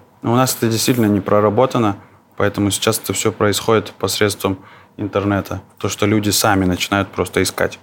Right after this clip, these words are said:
Кого-то ждёт ампутация, он уже пробивает информацию. Кто-то там после ампутации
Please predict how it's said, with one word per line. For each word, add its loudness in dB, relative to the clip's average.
Кого-то 2
ждёт 2
ампутация, 0
он 2
уже 2
пробивает 2
информацию. -2
Кто-то -4
там -4
после -4
ампутации -4